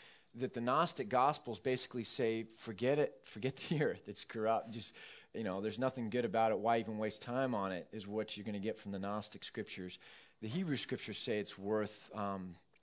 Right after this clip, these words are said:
it's worth putting time and energy into. We're stewards of it, and it is a good thing. Um, so it's kind of counter what pop culture would tell you.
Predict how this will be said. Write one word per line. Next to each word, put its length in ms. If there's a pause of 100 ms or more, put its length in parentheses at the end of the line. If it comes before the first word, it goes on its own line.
it's 220
worth 220
putting 200
time 260
and 60
energy 300
into. 340 (340)
We're 140
stewards 640
of 120
it, 120 (100)
and 80
it 120
is 140
a 40
good 200
thing. 200 (580)
Um, 260
so 180
it's 160
kind 220
of 160
counter 540
what 440
pop 280
culture 400
would 180
tell 220
you. 260